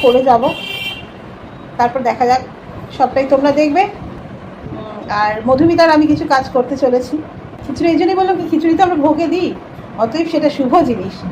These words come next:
শুদ্ধ জিনিস। তো ওই জন্যই বললাম আমি আর মধু একটা খিচুড়ি পাকাচ্ছি।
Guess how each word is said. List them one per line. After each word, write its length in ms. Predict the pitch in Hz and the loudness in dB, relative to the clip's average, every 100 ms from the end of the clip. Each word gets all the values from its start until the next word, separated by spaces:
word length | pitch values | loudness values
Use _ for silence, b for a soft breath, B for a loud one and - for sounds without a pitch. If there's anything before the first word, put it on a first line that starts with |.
| - - - - - | -10 -12 -12 -12 -8
শুদ্ধ 300 | 285 247 240 | -4 -2 0
জিনিস। 380 | 294 220 190 190 - - - - - - | 0 0 -6 -10 -12 -14 -16 -16 -16 -10
তো 80 | - 214 202 196 - - | -4 -2 -2 -4 -12 -10
ওই 100 | 214 | -2
জন্যই 160 | 269 311 | 2 4
বললাম 280 | 269 294 | 6 4
আমি 200 | 381 262 | 4 4
আর 100 | 285 | 2
মধু 240 | 262 247 269 | 2 2 2
একটা 180 | 269 339 | 0 -2
খিচুড়ি 320 | 294 262 254 | -6 -4 -2
পাকাচ্ছি। 800 | 226 202 214 - - 294 - 339 | -2 -2 -4 -4 -2 -2 -2 -6